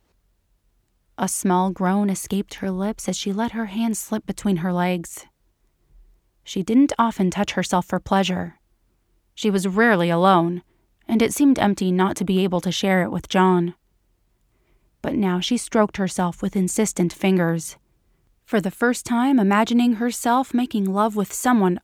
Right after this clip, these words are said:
other than John. She pictured herself taking off Mulder's pants and having him stand in front of her,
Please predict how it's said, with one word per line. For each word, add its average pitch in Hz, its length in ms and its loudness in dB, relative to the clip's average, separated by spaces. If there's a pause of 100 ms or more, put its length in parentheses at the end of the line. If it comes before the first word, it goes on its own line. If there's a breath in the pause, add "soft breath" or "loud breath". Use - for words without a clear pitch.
other 196 220 2
than 180 220 2
John. 180 440 2 (1400)
She - 180 0
pictured - 420 -2
herself 190 500 -2
taking 196 360 -2
off 185 220 2
Mulder's 180 340 -2
pants 190 560 -2 (300)
and 190 100 -2
having 180 340 0
him 170 140 2
stand 190 300 0
in 170 120 2
front 185 240 2
of 175 100 0
her, 165 320 -4